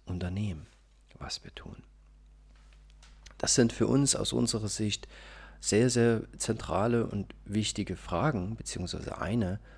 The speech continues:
zentrale und wichtige Frage. Und natürlich hat das in diesem Zusammenhang viel mit Werten zu tun.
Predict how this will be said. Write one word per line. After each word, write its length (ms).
zentrale 720
und 200
wichtige 420
Frage. 520
Und 440
natürlich 840
hat 240
das 260
in 100
diesem 280
Zusammenhang 800
viel 580
mit 320
Werten 480
zu 180
tun. 340